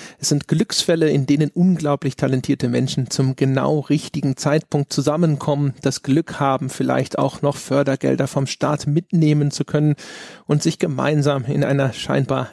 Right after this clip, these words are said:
endlosen Willenskraft auf genau das richtige Projekt konzentrieren, um nach einem steinigen Weg einen Gipfel zu erreichen,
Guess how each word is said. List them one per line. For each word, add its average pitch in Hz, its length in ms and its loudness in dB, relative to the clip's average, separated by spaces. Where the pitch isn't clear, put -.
endlosen 143 1200 0
Willenskraft 143 760 -2
auf 143 200 -2
genau 135 500 2
das - 320 -2
richtige 131 460 -2
Projekt - 560 -2
konzentrieren, 143 800 0
um 139 180 0
nach 135 160 0
einem 131 200 0
steinigen 139 720 -2
Weg 135 260 0
einen 135 220 0
Gipfel 165 340 0
zu - 120 -2
erreichen, 147 500 0